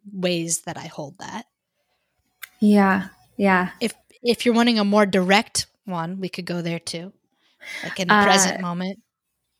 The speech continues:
Speaker 2: Yeah. I mean, may-, maybe, but I, I love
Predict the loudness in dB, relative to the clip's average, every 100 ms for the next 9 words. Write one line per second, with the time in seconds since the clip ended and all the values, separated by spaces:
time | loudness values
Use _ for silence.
0 | -2 4 6 6 4 2 -2 0 4 6
1 | 6 2 0 -12 -14 -4 2 4 4 4
2 | 0 0 2 0 0 0 0 -2 -8 _
3 | _ _ _ _ -20 _ _ _ -6 4
4 | 4 4 0 -8